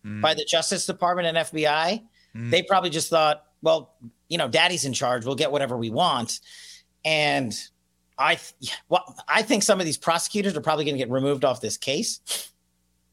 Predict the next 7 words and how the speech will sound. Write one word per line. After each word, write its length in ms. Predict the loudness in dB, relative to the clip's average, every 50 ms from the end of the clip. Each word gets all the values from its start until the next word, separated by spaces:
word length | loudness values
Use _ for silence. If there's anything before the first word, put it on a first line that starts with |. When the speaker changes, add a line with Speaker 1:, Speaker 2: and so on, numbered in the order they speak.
| _ -4 0
Speaker 2:
um, 720 | 2 4 4 4 4 4 2 2 2 2 0 -2 -2 -8 -14 _ _ _
for 600 | -18 -6 -2 0 0 2 2 2 0 0 -2 -4 -8 _ _ -18 -6
doing 380 | -2 0 2 2 2 2 2 0
what 160 | 0 0 -2
they 140 | -4 -4 -2
did 360 | -2 0 0 0 0 -2 -4
quietly. 680 | -4 -2 0 0 2 0 0 0 0 -2 -2 -2 -4